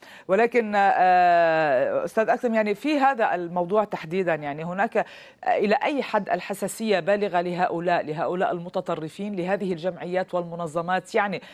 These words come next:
هذا ممكن أن البعض، يعني ممكن أن يطلق عليه داعش أوروبي، يعني أو داعش، يعني داعش بالمفهوم طبعًا وليس بال-، بال-، باختصار الكلمة. طيب، هؤلاء إلى أي حد يشكلون خطرا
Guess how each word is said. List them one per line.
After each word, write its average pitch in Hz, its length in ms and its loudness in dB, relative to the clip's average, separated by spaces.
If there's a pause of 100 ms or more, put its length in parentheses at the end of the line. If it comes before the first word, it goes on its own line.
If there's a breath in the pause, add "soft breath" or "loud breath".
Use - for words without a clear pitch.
(180 loud breath)
هذا 226 320 4
ممكن 240 360 -2
أن 202 200 0
البعض، 190 480 2
يعني 175 200 0
ممكن 196 280 -4
أن 170 100 -4
يطلق 214 320 -2
عليه 214 260 2
داعش 214 380 0
أوروبي، 208 440 0
يعني 117 280 -10
أو 123 120 -6
داعش، 190 440 0
يعني 170 340 -2 (300 loud breath)
داعش 180 260 -2
بالمفهوم 185 580 2
طبعًا 151 380 0
وليس 165 320 -2
بال-، 143 360 -4
بال-، 131 640 -2
باختصار 175 600 -2
الكلمة. 185 460 -2 (380 loud breath)
طيب، 127 180 -4
هؤلاء 226 520 2
إلى 185 100 -4
أي 240 280 0
حد 226 240 -4
يشكلون 202 480 -6
خطرا 202 540 -2